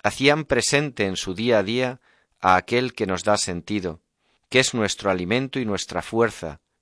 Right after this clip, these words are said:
y ello lo llevaron a su vida. Muchos de ellos no aparecen en ningún escrito, pero sabemos que existieron, hombres y mujeres anónimas que acompañaron la fe de muchos,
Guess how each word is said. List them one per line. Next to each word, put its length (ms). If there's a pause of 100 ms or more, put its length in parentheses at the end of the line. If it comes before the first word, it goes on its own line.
(120)
y 160
ello 360 (100)
lo 180
llevaron 440
a 40
su 140
vida. 340 (320)
Muchos 340
de 120
ellos 320
no 120
aparecen 480
en 160
ningún 320
escrito, 640 (500)
pero 200
sabemos 480
que 120
existieron, 760 (400)
hombres 580
y 60
mujeres 500
anónimas 640 (400)
que 120
acompañaron 800
la 120
fe 280
de 140
muchos, 560